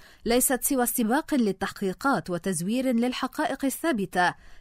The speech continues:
التي تؤكد أن قتل الشهيد هيثم طوق قد تم من طريق الغدر وعن سابق تخطيط وتصميم من دون وجود أي اشتباكات سابقة لحصوله،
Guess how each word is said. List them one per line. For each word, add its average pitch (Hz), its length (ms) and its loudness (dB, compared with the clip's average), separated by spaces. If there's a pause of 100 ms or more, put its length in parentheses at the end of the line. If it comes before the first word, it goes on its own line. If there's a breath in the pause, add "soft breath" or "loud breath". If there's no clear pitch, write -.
التي 208 260 0
تؤكد 208 440 -4
أن 175 220 0
قتل - 340 -6
الشهيد 185 400 -4
هيثم 196 380 -4
طوق 254 360 0 (400 loud breath)
قد 254 100 2
تم 330 420 2
من 180 100 0
طريق 180 400 -2
الغدر 202 460 0
وعن 170 260 0
سابق 233 480 -2
تخطيط 220 480 -6
وتصميم 220 840 2 (340 soft breath)
من 202 180 4
دون 214 280 4
وجود 180 400 0
أي 202 240 0
اشتباكات 190 640 -2
سابقة 226 540 0
لحصوله، 190 720 -4